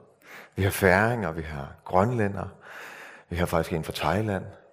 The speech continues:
og næste år får vi både fra Finland og fra Tyskland også. Jeg tror, det eneste sted, vi ikke har en fra i år, sådan lige inden for kongeriget i hvert fald, det er Fyn. Men det er som om, de der fynboer der, de skal ikke så langt væk hjemmefra.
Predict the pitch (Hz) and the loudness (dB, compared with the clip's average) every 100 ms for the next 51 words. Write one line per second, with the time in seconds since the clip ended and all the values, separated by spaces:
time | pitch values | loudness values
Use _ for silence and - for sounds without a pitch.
0 | _ _ - - - _ _ _ - 87 | _ _ -20 -20 -20 _ _ _ -2 2
1 | 92 - 90 - 85 80 80 90 90 90 | 4 4 0 2 0 0 2 2 2 -4
2 | - 92 101 87 76 - - 107 - - | -2 -2 0 -4 -6 -10 -10 -10 -10 -10
3 | 82 85 - - - - _ - - 104 | -10 -10 -14 -20 -20 -20 _ -16 -4 4
4 | 190 143 175 - 117 - 139 127 135 135 | 8 8 6 2 0 4 4 4 0 0
5 | 113 117 104 104 104 107 101 - - - | 0 -2 0 2 2 0 -2 -12 -20 -20
6 | _ _ - 95 85 82 82 - 92 123 | _ _ -2 0 0 -2 -2 -4 -2 0
7 | 151 117 110 104 - 101 98 - 175 - | 0 -2 -2 -2 -2 -2 -2 -2 -2 0
8 | 170 113 - - _ - - - - - | -2 -4 -12 -20 _ -20 -20 -20 -20 -20
9 | - _ _ _ - 113 127 143 156 - | -20 _ _ _ -6 0 2 4 4 4
10 | 131 120 - 131 135 104 95 98 98 117 | 2 2 0 -2 2 4 6 4 2 -4
11 | - 107 - 78 80 - 78 - 156 - | -4 -6 -4 -6 -6 -8 -8 -6 -8 -10
12 | - | -16